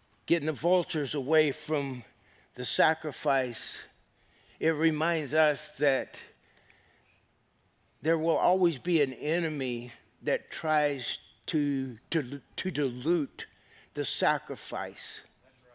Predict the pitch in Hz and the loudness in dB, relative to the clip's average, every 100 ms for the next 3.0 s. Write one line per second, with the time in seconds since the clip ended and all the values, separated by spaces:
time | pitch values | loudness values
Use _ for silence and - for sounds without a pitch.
0 | _ _ _ - - 135 123 147 147 147 | _ _ _ -20 -6 -4 2 4 6 4
1 | 131 131 - 131 107 139 139 127 123 120 | 0 -8 -8 -8 0 2 4 2 -2 -4
2 | 120 127 139 - 123 107 127 131 123 | -4 -2 -4 -6 -10 -2 0 0 -2